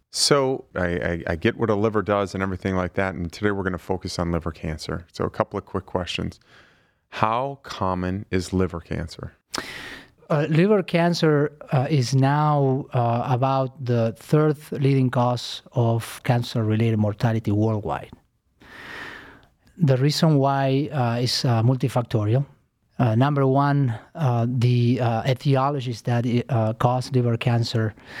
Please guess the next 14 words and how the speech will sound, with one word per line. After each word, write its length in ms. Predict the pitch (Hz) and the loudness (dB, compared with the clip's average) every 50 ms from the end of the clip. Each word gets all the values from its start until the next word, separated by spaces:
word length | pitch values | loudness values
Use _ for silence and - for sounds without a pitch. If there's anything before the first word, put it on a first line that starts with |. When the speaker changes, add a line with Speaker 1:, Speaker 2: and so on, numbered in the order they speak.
| - - - - - - - | -16 -16 -16 -18 -18 -14 -4
Speaker 2:
For 180 | - - 120 | 0 0 0
some 300 | 104 - - 156 165 175 | 2 2 0 0 2 0
of 100 | 151 123 | 0 0
them, 280 | 131 127 127 127 123 117 | 0 2 2 2 2 2
we 120 | 117 117 101 | 0 0 0
have 520 | 92 120 123 123 120 117 - - - - _ - | 0 -2 -2 -2 -2 -4 -6 -10 -18 -20 _ -6
a 100 | 143 127 | -4 -2
potential 540 | - - 123 - 147 135 127 - 123 113 - - | 0 0 0 2 2 0 2 0 -2 -2 -4 -4
cure, 440 | - - 131 127 123 135 147 139 - - - _ - | 0 2 2 4 4 4 2 0 -2 -8 -18 _ -2
uh, 380 | 117 107 107 110 110 107 104 107 | 0 2 2 2 2 0 0 0
including 640 | 107 117 117 - - 160 143 123 117 117 113 110 110 | 0 0 0 0 0 2 4 4 4 4 2 2 0
surgical 400 | - - 127 113 110 - - 120 | 0 0 -2 -2 -2 -2 -2 0
interventions, 640 | 113 107 107 110 104 113 123 123 120 - 120 120 - | 0 0 -2 -2 0 0 0 0 0 0 0 0 0
medications, 840 | - 110 107 104 - - 123 120 117 - - 120 117 117 - - - | 0 0 0 0 0 2 0 0 0 0 0 0 0 0 -2 -6 -12